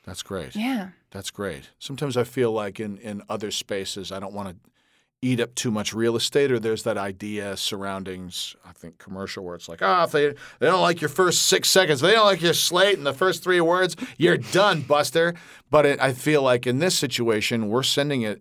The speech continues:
Speaker 1: ultimately, like, directly to editors in
Speaker 2: Yeah,
Speaker 1: a way,
Speaker 2: a lot
Speaker 1: right?
Speaker 2: of, a lot of the time, you know, it's more or less getting there, yeah. One thing I have heard is helpful is to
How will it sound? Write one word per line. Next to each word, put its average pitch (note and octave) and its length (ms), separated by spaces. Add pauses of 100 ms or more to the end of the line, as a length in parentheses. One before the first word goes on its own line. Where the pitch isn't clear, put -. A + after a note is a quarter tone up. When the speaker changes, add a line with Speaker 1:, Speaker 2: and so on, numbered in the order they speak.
Speaker 1:
ultimately, G#2 600
like, F#2 280
directly G#2 420
to F2+ 200
editors A#2+ 560 (600)
in G2+ 100
Speaker 2:
Yeah, C4+ 200
Speaker 1:
a - 40
way, A3+ 220
Speaker 2:
a - 40
lot A#3 200
Speaker 1:
right? D#4 140
Speaker 2:
of, - 60
a G3 80
lot B3 160
of D4+ 80
the C4 60
time, G#3 300
you A#3+ 80
know, G3+ 160 (440)
it's - 240 (200)
more A#3 200
or A3+ 60
less G#3 220
getting F#3+ 240
there, G#3 120
yeah. G#3+ 200 (400)
One D#4 200
thing G#4+ 140
I D#4 80
have C4+ 220
heard A#3+ 120
is G#3+ 120
helpful G3+ 320
is F#3+ 260 (160)
to F3+ 540